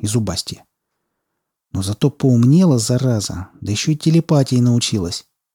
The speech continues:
Хотя и остальные зверушки не лучше.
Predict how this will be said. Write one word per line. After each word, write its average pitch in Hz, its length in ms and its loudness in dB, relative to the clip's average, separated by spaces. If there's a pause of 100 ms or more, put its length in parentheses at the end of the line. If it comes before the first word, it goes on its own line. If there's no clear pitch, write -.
(580)
Хотя - 240 -6
и 139 100 -2
остальные 101 400 -2
зверушки 107 480 -4
не 104 120 0
лучше. 104 340 -6